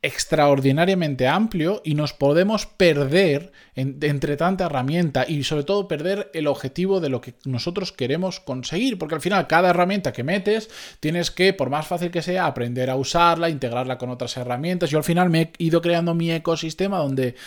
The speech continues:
están muy conectadas todas y cada salto que voy a una herramienta nueva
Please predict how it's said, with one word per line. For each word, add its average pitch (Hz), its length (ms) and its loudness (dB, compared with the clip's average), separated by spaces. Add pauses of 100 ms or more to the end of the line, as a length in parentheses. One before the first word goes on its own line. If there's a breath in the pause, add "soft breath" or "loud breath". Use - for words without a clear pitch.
(180 loud breath)
están 156 380 2
muy 160 240 4
conectadas 156 720 0
todas 208 460 2 (280 loud breath)
y 135 140 -2
cada 175 420 4
salto 185 480 2
que 113 260 -12
voy 160 280 2
a 156 80 6
una 165 220 0
herramienta 160 380 0
nueva 185 420 0